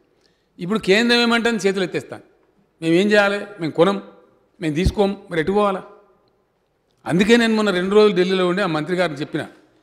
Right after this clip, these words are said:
"ఇది కరెక్ట్ పద్ధతి లేదండి మీది, మీరు సంవత్సరానికి ఇంత తీసుకుంటాము" అని చెప్తే ఆ ప్రకారం వస్తారు, లేకపోతే మీరు నాట్లు పడి అంత అయిపోయి కోతల సమయంలో సేకరణ ఎంఓయూ అంటే చాలా తప్పది, అన్‌సైంటిఫిక్ అది,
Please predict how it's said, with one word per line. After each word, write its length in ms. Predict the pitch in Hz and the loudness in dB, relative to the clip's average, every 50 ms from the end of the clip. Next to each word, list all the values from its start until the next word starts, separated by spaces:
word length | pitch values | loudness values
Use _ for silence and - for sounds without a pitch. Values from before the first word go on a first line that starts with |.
| _ _ _ - | _ _ _ -12
"ఇది 100 | 151 147 | -12 -8
కరెక్ట్ 380 | - 143 147 175 175 196 175 190 | -4 -2 -2 -2 -2 -2 0 0
పద్ధతి 220 | 180 165 175 165 | 2 2 0 -2
లేదండి 360 | 156 147 160 175 180 175 165 | 0 0 0 0 0 0 -2
మీది, 480 | 151 147 139 139 156 202 233 92 - - _ _ _ _ _ _ _ _ - | -4 -4 -4 -4 -4 -6 -6 -8 -12 -14 _ _ _ _ _ _ _ _ -6
మీరు 120 | 156 170 | -6 -6
సంవత్సరానికి 800 | 160 - 143 143 170 190 208 202 - 220 202 202 202 220 220 196 180 | -4 -4 -4 -2 0 0 -2 0 0 0 0 0 0 -2 -4 -4 -4
ఇంత 200 | 175 165 180 160 | -4 -4 -2 -2
తీసుకుంటాము" 720 | 175 185 180 185 190 180 165 170 160 180 190 156 127 - - - - - | -4 -4 -6 -6 -6 -2 -2 0 2 2 0 0 -2 -6 -14 -20 -18 -16
అని 100 | 151 135 135 | -14 -10 -8
చెప్తే 180 | 151 147 - 190 | -8 -6 -4 -4
ఆ 40 | 175 | -4
ప్రకారం 440 | 156 151 147 135 175 175 165 143 131 | -4 -4 -6 -4 -4 -4 -4 -4 -6
వస్తారు, 440 | 127 - 175 165 147 156 220 311 - - - - _ _ _ _ _ _ _ - | -4 0 0 2 2 2 -2 -4 -8 -16 -20 -20 _ _ _ _ _ _ _ -4
లేకపోతే 240 | 160 175 190 220 214 | -2 0 0 0 -2
మీరు 160 | 220 214 196 | -2 -2 -2
నాట్లు 400 | 170 165 165 180 208 202 - 240 | 0 0 0 0 0 -2 -2 0
పడి 180 | 214 214 208 208 | 0 2 2 2
అంత 220 | 202 190 190 170 | 0 -2 -2 -2
అయిపోయి 260 | 202 202 185 208 202 196 | -2 -2 0 0 -2 -2
కోతల 300 | 202 185 190 202 208 202 | -2 -4 -2 -2 -2 -2
సమయంలో 380 | 160 196 196 202 202 202 196 | -2 -4 -4 -4 -4 -6 -6
సేకరణ 380 | - - 185 196 190 196 190 190 | -6 -6 -6 -6 -6 -6 -4 -4
ఎంఓయూ 380 | 190 185 185 185 190 185 185 | -4 -4 -2 0 0 0 0
అంటే 200 | 180 170 175 196 - - | 0 -2 -4 -6 -6 -4
చాలా 100 | 180 165 | -6 -6
తప్పది, 500 | 156 - - 139 - - 185 170 156 143 | -6 -8 -10 -10 -6 -4 -4 -4 -2 -4
అన్‌సైంటిఫిక్ 580 | 135 135 156 160 160 180 170 160 156 147 147 143 | -6 -6 -6 -4 -2 -2 -4 -4 -6 -8 -8 -8
అది, 400 | 135 131 143 190 233 208 - - | -6 -4 -4 -6 -6 -8 -12 -20